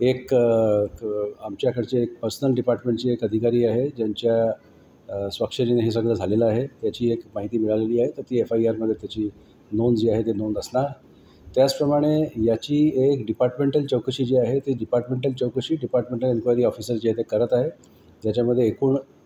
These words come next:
ये-, हा एक अधिकारी शिवाय इतर अधिकारी जर इन्व्हॉल्व्ड असतील किंवा पोलीस तपासामध्ये जर त्यांच्या नाव आला तर असे सर्व लोकांवर डिपार्टमेंटल इन्क्वायरी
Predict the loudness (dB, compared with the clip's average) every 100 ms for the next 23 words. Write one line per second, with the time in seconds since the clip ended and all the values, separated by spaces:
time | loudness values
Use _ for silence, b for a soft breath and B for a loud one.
0 | _ -8 -4 -2 -2 -4 0 2 4 4
1 | 2 2 2 2 2 2 2 0 0 2
2 | 2 2 4 2 2 0 0 -4 -2 0
3 | -2 -2 -2 -2 -6 B B -6 -2 0
4 | 2 0 0 0 0 0 2 2 2 0
5 | 0 -2 2 4 4 4 0 -8 B B
6 | B -4 -2 0 -2 0 2 2 2 2
7 | 0 2 0 -2 -6 -2 -2 -2 -4 -4
8 | -4 -2 -2